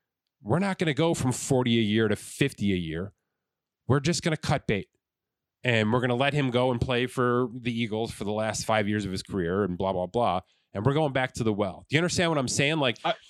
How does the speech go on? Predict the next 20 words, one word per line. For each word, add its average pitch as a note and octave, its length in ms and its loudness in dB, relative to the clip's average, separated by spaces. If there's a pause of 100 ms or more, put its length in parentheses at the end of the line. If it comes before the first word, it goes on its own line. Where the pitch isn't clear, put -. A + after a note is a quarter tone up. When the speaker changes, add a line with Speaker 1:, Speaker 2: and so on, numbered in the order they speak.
(120)
Speaker 2:
I D3 140 6
Speaker 1:
the, D3+ 100 6
Speaker 2:
absolutely D3+ 460 2
Speaker 1:
the, A#2+ 260 4
Speaker 2:
do. - 100 -16
Speaker 1:
the C3+ 140 2
elite C3 380 2
franchise D3 680 0
quarterback A2 520 -2
that G2 120 0
everybody A2 300 0
begs G#2 320 -2
for. D2+ 280 -6 (500)
Have A#2 220 0
we F3 140 4
seen D#3+ 380 2
that C#3 240 0
tenure C#3+ 360 2
come A#2+ 300 -2
down A2+ 380 0